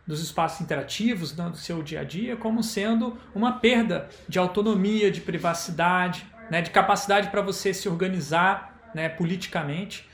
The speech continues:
Aqui nós vemos manifestantes em Hong Kong destruindo um poste de luz inteligente, uma smart lamp, né, que vigiava, né, essa, essa, as muitas coisas que, é, são chamadas de smart, né, são, parece que elas trazem um benefício para o usuário,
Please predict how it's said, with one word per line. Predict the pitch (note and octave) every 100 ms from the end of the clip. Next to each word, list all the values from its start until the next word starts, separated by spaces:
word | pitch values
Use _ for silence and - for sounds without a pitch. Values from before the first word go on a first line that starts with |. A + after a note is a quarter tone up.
| - -
Aqui | C#3+ F#3+
nós | G3
vemos | D#3 G3 F3
manifestantes | G3+ G3 G3+ - - G3 A3 -
em | F3
Hong | F3+ G3+
Kong | G3 A3 A#3 - - - - -
destruindo | E3+ - - C#4 A#3+ A#3+ C4+
um | C4+
poste | A3+ G3+ G#3 -
de | G#3+
luz | G#3 A3 A3+
inteligente, | A3+ A3+ F#3 F3+ F#3 F3
uma | D#3+
smart | C#3+ D3+ D#3 F3 F3+ D3
lamp, | D3 F3+ F3 - - - - _
né, | D#3
que | E3 G3
vigiava, | F#3+ A3 A3+ F#3+ F3+ D3+
né, | D3
essa, | E3+ - E3 - - -
essa, | E3+ E3+ G3+
as | F#3 F3
muitas | G#3 A3+ C4 -
coisas | - G#3 G#3 -
que, | - F#3 - - - _
é, | E3 D#3+ D3+ D3+
são | - F3+ F#3 F3 - -
chamadas | - F3 F3+ F#3+
de | D3+
smart, | D3+ D#3 E3+ A3 F#3+ - - _ - _
né, | E3 F#3
são, | - F#3 F3 - -
parece | F3 E3 G3+ -
que | G3
elas | F3+
trazem | - F3+ F#3
um | F3+
benefício | F3 D3+ G3 A3+ - F3
para | E3+
o | E3+
usuário, | D#3 D#3 G3 G#3